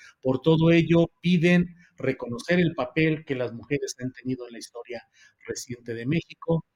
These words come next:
respetar como un acto de restitución, reparación y dignificación la colocación y mantenimiento permanente e incondicional de la antimonumenta de la mujer llamada Justicia y de la glorieta de las mujeres que luchan.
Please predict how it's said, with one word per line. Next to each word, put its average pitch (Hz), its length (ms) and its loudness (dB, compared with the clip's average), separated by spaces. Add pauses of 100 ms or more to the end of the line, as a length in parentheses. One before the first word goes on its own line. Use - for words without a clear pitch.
(220)
respetar 165 760 2
como 156 220 4
un 185 120 6
acto 185 260 0
de 156 140 4
restitución, 156 840 2
reparación 147 760 -2 (260)
y 139 180 2
dignificación 180 1040 2 (240)
la 147 200 4
colocación 135 560 0
y 151 40 0
mantenimiento 139 760 -2
permanente 131 720 -2
e 147 200 -4
incondicional 185 1080 -2 (300)
de 147 140 4
la 151 120 6
antimonumenta 147 840 2
de 156 120 2
la 135 80 0
mujer 160 340 -2
llamada 147 400 0
Justicia 202 720 -4 (340)
y 139 120 -2
de 135 100 2
la 123 140 0
glorieta 131 540 0 (420)
de 120 160 -4
las 110 160 -2
mujeres 120 600 -4
que 110 140 -12
luchan. 101 500 -10